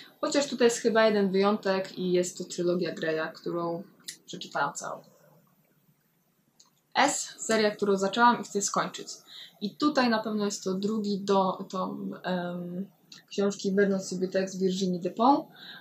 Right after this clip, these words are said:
E, przeczytałam pierwszy i bardzo mi się podobał. E, dałam na Lubimy Czytać tej książce, e, chyba osiem gwiazdek na dziesięć.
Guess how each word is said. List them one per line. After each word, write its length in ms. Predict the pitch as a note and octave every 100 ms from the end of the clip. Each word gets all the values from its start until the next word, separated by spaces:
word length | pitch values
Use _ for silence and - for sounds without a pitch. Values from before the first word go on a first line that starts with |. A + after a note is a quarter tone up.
| -
E, 160 | G3+ G#3
przeczytałam 540 | G3+ G3+ - G#3+ G3+
pierwszy 380 | G3+ G#3 - -
i 140 | F#3 F#3
bardzo 340 | G3 G3 F#3+
mi 120 | F#3
się 120 | -
podobał. 640 | F#3+ F3+ F3+ G3 B3 D4 C#4+
E, 160 | G3+ G3
dałam 380 | G3 G3 G3 F#3+
na 100 | F#3
Lubimy 360 | F#3 G3+ F#3
Czytać 440 | F3+ F#3+ - F3+ -
tej 160 | F3+
książce, 760 | F3+ F#3 F3+ F#3 - F3+ E3+ -
e, 160 | F3 F3+
chyba 260 | F#3 F3
osiem 380 | F#3 F#3+ F#3 F3+
gwiazdek 420 | F#3+ F3 F3+ F3
na 120 | F3+
dziesięć. 420 | F3+ F3 A3+ C4+